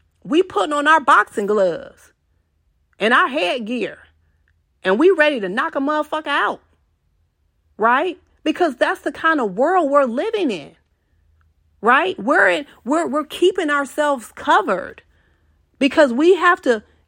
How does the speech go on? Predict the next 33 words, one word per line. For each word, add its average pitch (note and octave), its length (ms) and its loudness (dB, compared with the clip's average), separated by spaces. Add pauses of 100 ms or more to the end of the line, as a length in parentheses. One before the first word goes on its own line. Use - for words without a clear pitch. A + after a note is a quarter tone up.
(500)
stay F4 300 2
away F#4 300 2
from F4+ 180 0
all E4 180 6
this D#4 200 -4
wicked G4+ 340 -2
shit, - 380 -14 (440)
right? C#4 480 2 (1900)
So C#4 680 4 (880)
when D#4 220 4
you E4 160 4
know D#4 300 4
that E3 120 0
you're C4+ 180 -2
doing C4+ 420 0
well B3+ 400 -2
and A3 140 -4
you're A#3 120 -2
doing A3+ 320 -6
good A3 220 2
in B3 120 -4
this A3+ 200 -6
truth, C4+ 500 -8 (400)
and G3+ 180 2
when A3+ 140 0
you C#4+ 140 2
know B3+ 340 2
that B3 100 -2
you're G3+ 160 0
getting G#3+ 340 -4
close G#3+ 360 -2
to F#3+ 120 -6
Yah, F#3+ 420 -2